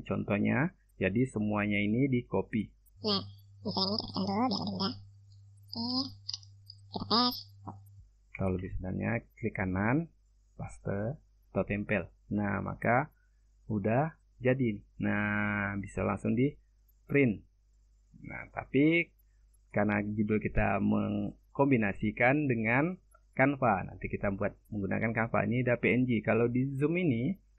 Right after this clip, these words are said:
Speaker 1: maka dia akan pecah biasanya. Nah, atau buram. Nah, kalau S V G itu enggak. Nah, itu nanti akan perbedaannya. Kita coba download dulu.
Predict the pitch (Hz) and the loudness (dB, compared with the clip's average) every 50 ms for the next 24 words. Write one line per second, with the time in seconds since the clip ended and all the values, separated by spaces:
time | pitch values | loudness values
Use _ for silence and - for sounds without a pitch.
0 | _ _ - 113 110 104 101 - - 123 127 131 135 139 135 135 135 135 135 131 | _ _ -4 -2 0 0 0 -2 0 2 4 6 6 6 6 6 4 4 2 0
1 | 131 - _ _ _ _ _ _ _ _ _ _ _ _ _ _ _ _ _ 127 | -6 -12 _ _ _ _ _ _ _ _ _ _ _ _ _ _ _ _ _ -2
2 | 113 117 117 117 113 - 110 110 - - - - - 123 110 98 95 92 101 95 | 0 2 2 2 0 0 -2 -4 -4 -6 -10 -4 -2 -2 -2 -2 -4 -4 -4 -4
3 | 90 90 92 - - - 107 107 107 104 101 95 87 - - - - - 113 113 | -4 -4 -6 -6 -4 -2 0 2 2 2 0 0 -2 -6 -8 -4 0 4 4 4
4 | 110 107 107 113 123 127 127 131 123 110 95 92 - - - 101 101 101 104 107 | 4 0 -2 -2 0 2 4 4 4 2 0 -2 -8 -12 -10 -6 -4 -4 -2 -2
5 | 107 110 110 113 110 110 107 104 101 101 98 - - 107 104 101 101 101 101 - | -2 -2 -2 -2 -2 -2 -2 -2 -4 -4 -6 -4 -2 -2 0 0 2 0 0 -2
6 | - - - - - - - - 104 - - 110 120 127 123 120 123 127 123 - | -2 -6 -14 -20 -20 -20 -8 -4 -4 0 2 0 0 0 0 0 0 0 2 2
7 | 139 139 131 110 101 92 82 - - _ - 95 98 98 98 101 - - 117 107 | 2 2 2 2 2 0 0 -2 -8 _ -6 -4 -4 -2 -4 -4 -2 -2 0 0
8 | 104 - - 107 107 - 117 107 82 104 - 117 117 127 127 - - - 104 104 | 0 0 -2 -4 -2 0 0 0 0 2 2 2 2 2 0 -2 0 0 2 2
9 | 101 101 98 95 110 107 101 - - - - 107 - - 104 101 101 98 101 101 | 4 4 4 4 2 2 -2 -2 -4 -4 -4 -2 -2 0 0 0 0 0 0 0
10 | 98 95 - - 117 139 131 107 113 151 190 | 0 0 0 2 4 4 4 4 4 2 0